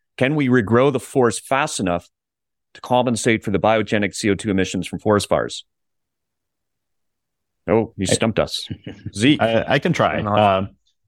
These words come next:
Speaker 2: so it's a really important question. You know, biogenic C O two emissions from things like burning forests are th-, the climate, from the climate's perspective, C O two is C O two, obviously,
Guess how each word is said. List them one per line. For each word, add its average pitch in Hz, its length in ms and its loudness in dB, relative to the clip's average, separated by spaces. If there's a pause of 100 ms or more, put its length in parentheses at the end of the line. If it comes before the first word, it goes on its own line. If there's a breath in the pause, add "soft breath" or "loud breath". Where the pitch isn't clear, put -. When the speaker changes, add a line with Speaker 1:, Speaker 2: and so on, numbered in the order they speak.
Speaker 2:
so - 100 -2
it's 139 100 0
a 165 40 2
really 190 160 4
important - 340 0
question. 76 400 -4
You 87 80 0
know, 95 320 2 (160)
biogenic 127 580 0
C - 200 0
O - 20 0
two 95 140 0
emissions 90 360 0
from 90 280 0
things 87 180 0 (120)
like 85 140 -2
burning 85 260 0
forests 80 440 0
are 87 460 0 (760)
th-, - 140 -20 (100)
the - 120 -2
climate, 156 420 -2 (320)
from 131 100 4
the 135 60 4
climate's 190 260 0
perspective, 107 480 0
C 104 140 2
O - 20 2
two 82 140 -2
is 78 100 -4
C 82 60 -4
O 78 40 0
two, 71 140 -4
obviously, 76 560 -4